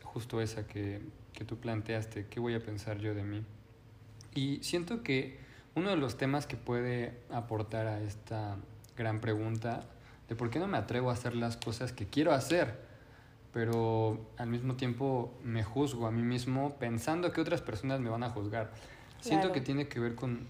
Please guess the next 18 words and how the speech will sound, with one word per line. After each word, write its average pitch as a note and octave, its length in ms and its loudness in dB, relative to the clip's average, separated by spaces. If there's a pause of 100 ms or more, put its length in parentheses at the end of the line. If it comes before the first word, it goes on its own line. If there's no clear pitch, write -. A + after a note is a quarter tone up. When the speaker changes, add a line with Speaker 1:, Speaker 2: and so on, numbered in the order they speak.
(160)
Speaker 1:
con, G#2+ 520 -2 (1080)
con D3 120 2
muchos E3+ 220 2
factores, G#2+ 360 2
pero B2 200 4
un-, C#3 280 2
uno D3+ 160 2
de D3 100 6
ellos C#3+ 140 4
que B2 120 -4
me A2 60 0
gustaría A2 580 0
ahorita A2+ 440 -4
abordar G#2 420 -2
es A2 260 -2 (920)
cuando C#3 280 4
las C#3 160 4
personas, E3 580 2